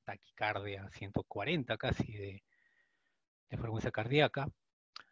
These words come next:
pero la presión estaba estable en ciento siete, setenta y la frecuencia respiratoria en veinte. Lo positivo en el examen físico es que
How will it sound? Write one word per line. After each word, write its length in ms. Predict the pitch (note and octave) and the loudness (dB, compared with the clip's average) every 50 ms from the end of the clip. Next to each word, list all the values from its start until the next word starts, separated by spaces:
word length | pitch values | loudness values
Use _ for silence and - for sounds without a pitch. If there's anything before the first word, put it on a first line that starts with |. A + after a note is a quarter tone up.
| _ _ _ | _ _ _
pero 260 | A#3 A3+ G#3+ G3+ G3+ | 10 12 12 12 12
la 140 | F#3+ E3+ D3+ | 12 10 8
presión 320 | - - B2 - C3 B2 A#2+ | 8 10 10 10 10 10 8
estaba 220 | - - A2 A2 | 6 6 8 8
estable 320 | - - C#3+ C3 C3 A#2+ | 8 8 8 4 4 2
en 40 | G#2 | 0
ciento 280 | G2 A#2 G#2+ - A#2 A2 | -2 -4 -4 -2 -2 -2
siete, 420 | - - C3 B2+ B2 - - - | -2 0 0 0 -2 2 2 2
setenta 680 | - - A#2 - - D#3+ D#3+ D#3+ D#3 - - E3 D#3+ | 2 2 -2 -2 0 0 2 2 0 0 0 2 2
y 200 | D3+ D3+ C#3+ C#3+ | 2 2 0 4
la 80 | C#3 C3+ | 10 12
frecuencia 320 | - - A#2 A2+ A2+ B2 | 12 12 10 4 -4 -4
respiratoria 500 | - - - - A#2+ G#2+ - A2+ G2+ G2+ G#2 | 2 4 4 4 4 2 -4 -4 -6 -6 -8
en 80 | G#2+ | -6
veinte. 420 | A2+ A#2 G#2+ G#2 G2+ - B2+ C3 - _ _ _ | -4 -4 -4 -4 -6 -8 -10 -10 -10 _ _ _
Lo 80 | C#3 B2+ | -2 2
positivo 480 | C3 B2+ - - - - D#3 D3 D#3+ D#3+ | 2 2 2 0 0 2 4 4 4 4
en 60 | D3 | 4
el 80 | B2+ | 4
examen 380 | A2+ - - C#3 C3 C3+ C3+ C3 | 4 4 6 6 4 4 4 2
físico 400 | - - C#3 - F#3 - - D#3 | 2 2 4 4 4 4 4 2
es 80 | A#2+ - | 2 0
que 280 | - C#3+ C#3+ D3 - | -2 -4 -4 -4 -6